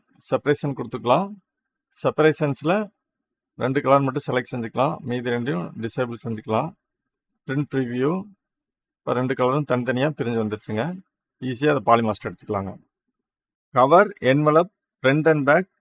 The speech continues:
print out setting. இந்த கவரை மினி ஆஃப்செட்ல பிரிண்டிங் அடிக்கும் பொழுது இந்த கவரோட அல்லது அந்த என்வலப்போட ஓப்பனிங் சைடு தான் கிரிப்பர் மார்ஜின் வரும். So நாற்பது எம்எம் இங்க பொசிஷன் வச்சுட்டுங்க பிரிண்ட் அவுட் எடுக்கும் பொழுது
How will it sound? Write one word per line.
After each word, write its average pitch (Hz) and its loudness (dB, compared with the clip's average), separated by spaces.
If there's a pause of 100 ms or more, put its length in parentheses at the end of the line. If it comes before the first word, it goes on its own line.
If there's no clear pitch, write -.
(220)
print 135 0
out 160 -2
setting. 107 -4 (720)
இந்த 127 -4 (140)
கவரை 165 8 (160)
மினி 151 4
ஆஃப்செட்ல 151 0
பிரிண்டிங் 151 0
அடிக்கும் 131 -2
பொழுது 123 0 (600)
இந்த 123 -2 (120)
கவரோட 156 8 (260)
அல்லது 135 2 (100)
அந்த 127 -2 (120)
என்வலப்போட 147 2 (400)
ஓப்பனிங் 160 4
சைடு 127 0
தான் 147 0
கிரிப்பர் 135 -2
மார்ஜின் 117 0
வரும். 151 -2 (520)
So 151 -2 (120)
நாற்பது 143 4
எம்எம் 151 0
இங்க 131 -2
பொசிஷன் 135 -2
வச்சுட்டுங்க 127 -4 (360)
பிரிண்ட் 135 -2
அவுட் 135 2
எடுக்கும் 120 -4
பொழுது 120 -2